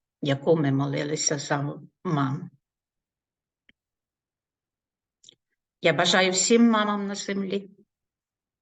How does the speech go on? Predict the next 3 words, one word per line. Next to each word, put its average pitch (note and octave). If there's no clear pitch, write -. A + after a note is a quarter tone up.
миру, D#3
гарного C#3+
життя, -